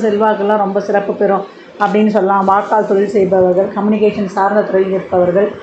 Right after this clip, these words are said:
கலைத்துறை, அதே போல விளையாட்டுத்துறையில் இருப்பவர்கள் அனைவருக்கும் இந்த மாதம் வந்து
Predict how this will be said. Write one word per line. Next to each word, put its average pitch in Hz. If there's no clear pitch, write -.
கலைத்துறை, 208
அதே 196
போல 208
விளையாட்டுத்துறையில் 196
இருப்பவர்கள் -
அனைவருக்கும் 240
இந்த 208
மாதம் 196
வந்து 202